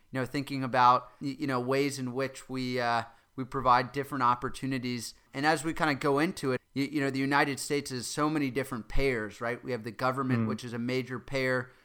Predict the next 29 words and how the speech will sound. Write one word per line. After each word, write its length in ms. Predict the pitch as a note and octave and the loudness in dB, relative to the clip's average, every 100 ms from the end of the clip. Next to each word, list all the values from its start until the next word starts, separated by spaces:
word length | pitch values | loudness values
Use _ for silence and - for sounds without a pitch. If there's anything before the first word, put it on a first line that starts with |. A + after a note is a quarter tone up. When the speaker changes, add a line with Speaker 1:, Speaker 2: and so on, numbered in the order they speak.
| _ | _
Speaker 1:
We 80 | B2+ | -6
have 120 | B2+ | -4
many 240 | B2 C3+ C#3 | -2 -2 -2
different 380 | C#3 C3 C3 B2 | -4 -6 -6 -6
insurance 480 | G#2 - C#3+ C3 | -8 -4 -2 -2
companies. 440 | - A#2 A#2+ A2 A2 | -4 -6 -4 -8 -6
So 280 | C3 A#2 - - _ _ | 0 0 -2 -16 _ _
I 80 | B2+ | -4
think 220 | C#3+ D#3 | -4 -2
a 20 | |
lot 320 | C3+ C3+ C#3+ | 8 10 10
of, 220 | D3+ B2 - | 8 -2 -8
y-, 180 | D3 C3+ | -8 -4
you 80 | D3+ | -4
know, 160 | C3 | -4
the, 260 | B2+ B2+ B2+ _ _ | -4 -6 -10 _ _
the 140 | C#3+ | -10
people 420 | A#2 - D#3 D3+ | -10 -8 -4 0
in 60 | C#3 | 0
the 80 | C3 | 0
United 380 | C3 C3+ C3 B2 | 2 2 2 -4
States, 360 | - C#3 C3+ | 0 0 0
depending 440 | - A#2 - C#3 C3 | -6 0 2 2 0
on 100 | B2+ | -2
your 120 | A#2+ | -4
kind 200 | - C3 | -6 -6
of 120 | A#2 | -8
political 500 | - C3 C#3+ C#3 B2+ | -6 -2 -2 0 -2
view, 480 | A2+ C3+ C#3+ C3 | -2 0 2 0